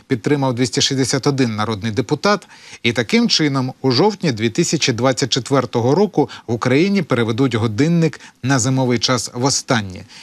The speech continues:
І далі на годину вперед вже переводити не будемо.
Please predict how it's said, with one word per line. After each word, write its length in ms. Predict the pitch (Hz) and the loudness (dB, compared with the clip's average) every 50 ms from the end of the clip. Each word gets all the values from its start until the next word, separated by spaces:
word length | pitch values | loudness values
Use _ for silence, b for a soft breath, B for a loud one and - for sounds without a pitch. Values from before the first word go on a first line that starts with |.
| B B | B B
І 100 | - 131 | -2 0
далі 260 | 131 170 208 226 240 220 | 2 2 2 2 2 2
на 100 | 202 147 | 2 0
годину 380 | 131 143 135 151 156 156 151 | 0 2 2 2 2 2 0
вперед 460 | 127 110 - 135 123 135 170 190 - | -2 0 -2 0 2 2 2 0 -2
вже 420 | 123 113 98 98 110 135 147 160 165 B B B - | -8 -10 -6 -2 0 0 0 0 -2 B B B -4
переводити 640 | 131 123 117 98 101 107 107 113 104 - - 101 B B B - | -2 -2 -2 -2 -4 -4 -4 -6 -2 -2 -4 -4 B B B -6
не 160 | 113 127 123 | -2 -2 0
будемо. 460 | 107 101 98 92 - - - - - | -2 -2 -6 -8 -10 -12 -16 -18 -18